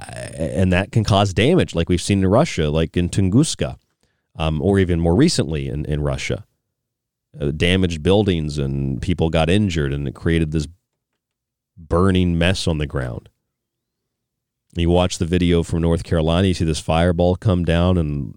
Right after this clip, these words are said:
kinda light up the sky, and looks like it's gonna just, almost looks like it's gonna hit a house, and then it just kinda d-,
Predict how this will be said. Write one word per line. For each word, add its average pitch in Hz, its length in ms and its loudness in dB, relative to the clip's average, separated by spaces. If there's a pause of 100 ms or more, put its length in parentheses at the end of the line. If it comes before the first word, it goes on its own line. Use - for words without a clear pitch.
(140)
kinda 82 180 0
light 78 220 2
up 85 160 -2
the - 80 -12
sky, 85 440 0
and 80 280 0
looks 85 180 -2
like 82 120 0
it's 82 100 -4
gonna 80 240 0
just, 76 320 -6 (1400)
almost 85 280 0
looks - 140 -10
like 80 60 -2
it's 78 100 -4
gonna 76 140 -2
hit 82 120 -2
a 64 60 -6
house, 80 460 -2
and 76 80 -2
then 71 80 -2
it 69 80 -2
just 73 240 -4
kinda 76 240 -2
d-, 76 260 -14